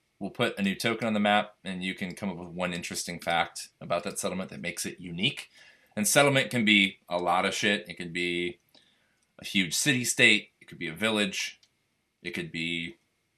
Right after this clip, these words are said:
a church, a camp, whatever, whatever you're feeling. The other thing you can add to the world,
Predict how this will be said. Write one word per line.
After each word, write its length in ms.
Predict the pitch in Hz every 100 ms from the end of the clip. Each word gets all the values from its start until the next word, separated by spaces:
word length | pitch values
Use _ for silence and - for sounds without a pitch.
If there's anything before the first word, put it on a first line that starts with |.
| -
a 40 |
church, 720 | - 117 104 - - - - _ _ _ _ _ _ _ _ _ _ _
a 60 | -
camp, 380 | - 101 90 -
whatever, 440 | 87 87 85 85 -
whatever 240 | 92 92
you're 80 | 85
feeling. 320 | - - - _ - _ _ _ _ _ _ _ _ _ -
The 80 | 101
other 160 | 131
thing 160 | 143 143
you 120 | 123
can 120 | 120
add 160 | 104 104
to 80 | 101
the 80 | 95
world, 500 | 90 90 92 101